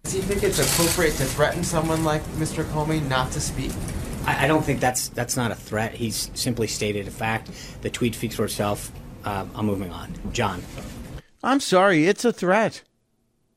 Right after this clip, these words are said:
Speaker 3: That's a threat. That's the president of the United States saying, "You better hope there aren't any tapes before you go leaking something. I'm just saying there, you'll end up like Three Toe Vito in the bottom of the bay."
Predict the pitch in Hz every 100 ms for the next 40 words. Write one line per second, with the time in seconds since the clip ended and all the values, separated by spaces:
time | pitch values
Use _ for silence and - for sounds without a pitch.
0 | _ _ _ _ 233 262 302 - 269 277
1 | 254 233 240 - 240 214 233 208 233 202
2 | 202 202 214 214 190 - 214 208 208 -
3 | 180 165 151 - _ _ _ - 143 160
4 | 185 196 175 208 170 202 214 220 226 233
5 | 240 202 - 262 262 160 - 160 175 -
6 | 175 185 185 170 190 196 190 185 202 254
7 | 294 - 202 170 135 185 156 147 165 165
8 | 143 _ _ _ _ _ _ _ - 135
9 | 151 135 185 185 - 226 247 233 185 170
10 | 175 170 147 160 180 190 190 185 175 180
11 | 175 - 175 185 202 - 202 190 170 214
12 | 233 - 175 156 165 156 156 139 180 190
13 | 185 175 170 160 147 269 247 139